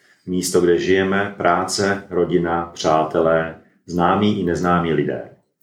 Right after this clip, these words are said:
Tím si vymezujeme svůj svět. Jeho hranicemi si tvoříme bezpečí,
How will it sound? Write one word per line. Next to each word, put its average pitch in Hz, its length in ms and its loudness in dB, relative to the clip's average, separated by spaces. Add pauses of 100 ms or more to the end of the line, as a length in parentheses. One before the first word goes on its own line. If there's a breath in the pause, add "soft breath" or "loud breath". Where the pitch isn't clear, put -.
(540)
Tím 87 220 -4
si 82 160 2
vymezujeme 87 720 2
svůj 87 260 0
svět. - 520 -4 (840)
Jeho 76 260 0
hranicemi 85 600 0
si 92 100 0
tvoříme 78 380 -2
bezpečí, 92 880 -4